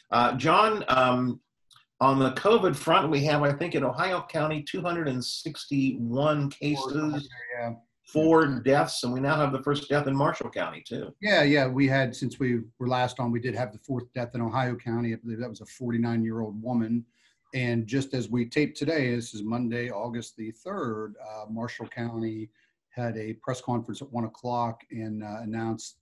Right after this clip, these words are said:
Speaker 2: its first death, a seventy-three-year-old man. Um, interesting, Howard, we talk about comorbidities. Um,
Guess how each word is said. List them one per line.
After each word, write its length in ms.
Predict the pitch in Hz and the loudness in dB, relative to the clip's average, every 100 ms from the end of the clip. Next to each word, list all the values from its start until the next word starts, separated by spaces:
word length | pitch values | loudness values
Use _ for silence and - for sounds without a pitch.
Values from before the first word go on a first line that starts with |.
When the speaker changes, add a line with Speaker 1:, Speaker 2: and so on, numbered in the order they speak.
| _ _ - | _ _ -10
Speaker 2:
its 220 | 123 - | -10 -10
first 460 | - 120 113 120 | -10 -10 -8 -10
death, 220 | 113 104 - | -8 -8 -10
a 100 | 104 | -14
seventy-three-year-old 840 | 101 120 113 113 - 113 113 104 | -12 -10 -6 -6 -6 -6 -6 -6
man. 680 | 107 131 131 127 127 123 117 - _ _ _ _ | -4 -2 -2 -2 -2 -4 -4 -10 _ _ _ _
Um, 400 | 110 107 107 113 - | -8 -6 -6 -6 -2
interesting, 460 | 139 135 - 127 | -4 -4 -6 -4
Howard, 440 | 110 117 117 117 110 | -2 -2 -2 -4 -6
we 60 | |
talk 220 | 113 113 | -6 -8
about 180 | 110 110 | -8 -10
comorbidities. 920 | - 127 113 101 120 117 104 107 104 - - | -8 -4 -4 -4 -4 -4 -6 -6 -10 -12 -14
Um, 440 | 107 104 101 104 | -12 -10 -10 -12